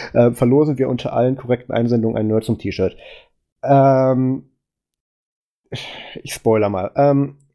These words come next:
wir haben etwas Ähnliches bereits geplant. Der Preis ist auch ein ähnlicher bis gleicher tatsächlich. Der ist aber, wir haben's ein bisschen anders aufgezogen, weil da müsstet ihr euch noch zwei, drei Folgen gedulden. Ähm,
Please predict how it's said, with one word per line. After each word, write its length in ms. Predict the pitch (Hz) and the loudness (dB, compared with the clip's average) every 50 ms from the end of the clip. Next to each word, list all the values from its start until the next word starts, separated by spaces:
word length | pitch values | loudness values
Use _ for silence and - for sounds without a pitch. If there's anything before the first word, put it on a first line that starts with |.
| _ - | _ -16
wir 320 | 135 123 117 135 139 127 | -14 -8 -2 0 0 0
haben 240 | 135 156 180 180 160 | 2 0 0 0 -2
etwas 320 | - 143 - 139 131 135 - | -4 -4 -2 -2 -2 -2 0
Ähnliches 460 | 151 156 156 143 135 147 143 143 - | 0 2 2 2 0 -2 -4 -4 -4
bereits 420 | - 110 104 120 123 123 - - | -4 0 2 2 2 0 -2 -6
geplant. 680 | - 127 135 - - - 120 120 123 123 113 107 95 - | -8 -8 -8 -6 -4 -2 0 2 2 2 0 -2 -4 -6
Der 60 | 104 | -8
Preis 340 | - - - 147 185 - - | -6 -2 -2 -2 -2 -2 -6
ist 140 | 117 - - | -10 -6 -2
auch 280 | 147 151 147 - - | 0 0 0 -2 -4
ein 140 | 127 123 117 | -6 -4 -2
ähnlicher 420 | 131 135 151 156 135 131 - 135 | 0 0 0 0 0 0 0 -2
bis 200 | 127 131 120 - | -2 -2 -6 -6
gleicher 360 | - 120 113 120 123 - 113 - | 0 0 2 2 2 0 -2 -4
tatsächlich. 920 | - 101 - - 110 101 - - 151 180 - - - - - - - _ - | -4 -10 -6 -4 -4 -2 -2 -2 -4 -4 -4 -8 -16 -18 -18 -18 -16 _ -4
Der 80 | - - | -4 -2
ist 140 | - - 160 | -2 0 2
aber, 240 | 151 143 143 143 | 4 4 2 2
wir 80 | 147 127 | 0 -2
haben's 240 | 135 147 165 - 156 | 0 0 0 0 -2
ein 20 | |
bisschen 220 | 156 151 - - 131 | -2 -2 -2 -2 0
anders 200 | 127 127 120 - | 0 0 0 0
aufgezogen, 440 | 120 113 - 117 - - 101 98 | -4 -4 -4 -6 -6 -6 -6 -2
weil 80 | 104 107 | 0 0
da 60 | 117 | 0
müsstet 280 | 120 135 139 - - - | 0 0 -2 -6 -6 -2
ihr 80 | 135 | -2
euch 140 | 127 127 123 | -2 0 0
noch 100 | 135 117 | -2 -4
zwei, 180 | - - 135 120 | -2 -2 -2 0
drei 140 | 117 120 117 | 0 0 -2
Folgen 320 | - - 113 113 113 104 | 0 0 0 0 0 -2
gedulden. 400 | 101 92 101 95 95 90 92 80 - _ _ _ _ _ _ _ _ _ _ _ _ _ _ _ - - | -4 -4 -2 -2 -2 -2 -6 -8 -12 _ _ _ _ _ _ _ _ _ _ _ _ _ _ _ -6 0
Ähm, 400 | 123 120 120 117 117 120 120 | 2 2 4 4 2 2 0